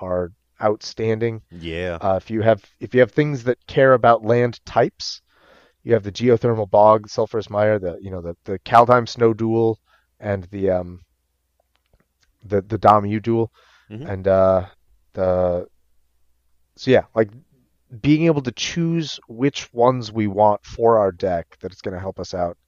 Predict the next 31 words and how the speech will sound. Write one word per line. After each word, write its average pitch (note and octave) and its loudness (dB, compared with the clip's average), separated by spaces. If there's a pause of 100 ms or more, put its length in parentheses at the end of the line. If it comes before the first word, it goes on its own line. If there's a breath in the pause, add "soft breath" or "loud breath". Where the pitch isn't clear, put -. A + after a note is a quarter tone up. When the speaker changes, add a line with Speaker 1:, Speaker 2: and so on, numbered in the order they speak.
Speaker 1:
Like, F2+ -14 (440 soft breath)
this A2+ -4
is, G2+ -6 (520)
this A2 -8
is G2+ -14
a G2+ -6
fantastic A#2 -2
development F2+ -6
that D#2 -16
we D#2 -18
have. E2 -16 (760)
Um, F2 -4 (100)
but C#3+ 4
now D3 10
we, C3 0 (120)
it, - -4
it's B2+ -2
also B2 4
comes G#2+ -4
with G2 -10
choices. - -8
You G2 -4
have G2+ 0
to, F2+ -4 (340)
you G#2 -6
have G#2+ 2
to, G2 -4
like, F2+ -4
think G#2 -6
about D2+ -12
it. C#2+ -20